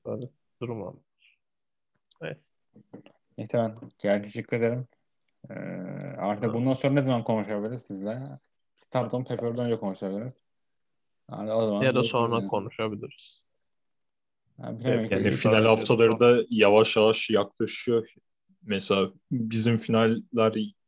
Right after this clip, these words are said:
Speaker 3: ayın yedisinde başlıyor böyle.
Speaker 2: Ha, bizim de öyle.
Speaker 3: Bayağı sıkışık bir ay bizi bekliyor olacak yani
Speaker 2: Evet.
Speaker 3: Haziran'da.
Speaker 2: Evet, önümüzdeki ayda Cyber Fighter Dominion'ın gün. New Japan'de de artık, e,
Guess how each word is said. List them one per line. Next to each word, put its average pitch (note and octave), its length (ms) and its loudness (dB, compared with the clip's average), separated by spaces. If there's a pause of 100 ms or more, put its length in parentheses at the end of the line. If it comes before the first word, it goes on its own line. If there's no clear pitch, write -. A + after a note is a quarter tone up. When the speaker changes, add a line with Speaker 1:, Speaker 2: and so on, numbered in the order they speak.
(160)
Speaker 3:
ayın A2 260 4
yedisinde A2 640 0
başlıyor G#2 460 -2
böyle. F#2+ 280 -4 (280)
Speaker 2:
Ha, G#2+ 140 -10
bizim G#2 320 -10
de G2+ 100 -6
öyle. G2 340 -10 (1300)
Speaker 3:
Bayağı G#2+ 300 6
sıkışık - 640 -2
bir B2+ 320 6 (500)
ay B2 280 2
bizi B2 220 -6
bekliyor C3 340 0
olacak A2+ 460 -4
yani A2+ 220 -4
Speaker 2:
Evet. A#2 280 0
Speaker 3:
Haziran'da. A#2 600 -2 (400)
Speaker 2:
Evet, G#2 220 -10
önümüzdeki G#2+ 500 -4
ayda B2 480 -4 (200)
Cyber A#2 260 2
Fighter B2 360 0
Dominion'ın A#2+ 480 0
gün. B2+ 260 -6 (560)
New G2+ 240 -2
Japan'de A#2+ 420 -2
de A#2+ 100 0
artık, A#2 320 -4 (540)
e, - 40 -16